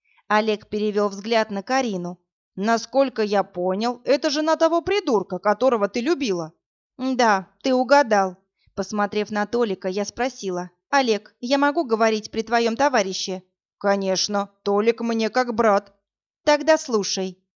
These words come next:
Я подошла к столу, наполнила бокалы шампанским. Один из них протянула Карине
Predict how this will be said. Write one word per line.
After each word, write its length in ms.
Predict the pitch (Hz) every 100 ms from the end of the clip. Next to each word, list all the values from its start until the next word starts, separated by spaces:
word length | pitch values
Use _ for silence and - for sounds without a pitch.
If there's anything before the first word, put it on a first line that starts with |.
| _
Я 220 | 240 240 240
подошла 460 | 233 233 226 233
к 60 | 226
столу, 580 | - 269 254 185 175 -
наполнила 680 | 202 196 190 220 214 190 185
бокалы 420 | 180 196 196 190
шампанским. 840 | 185 240 240 208 175 - - 180 175 _
Один 340 | - 196 196 202
из 160 | 190
них 180 | 214 214
протянула 480 | - 185 202 196 190
Карине 560 | 190 247 233 180 175